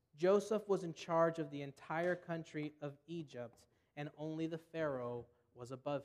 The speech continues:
him. A man who was almost, in essence, left to die in a pit, then sold into slavery,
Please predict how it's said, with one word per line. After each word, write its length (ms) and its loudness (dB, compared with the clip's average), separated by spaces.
him. 160 -14
A 80 4
man 440 4
who 200 2
was 200 4
almost, 560 4
in 140 -2
essence, 460 0
left 320 0
to 100 2
die 480 2
in 140 -2
a 40 -2
pit, 420 -2
then 160 4
sold 500 4
into 260 0
slavery, 760 -4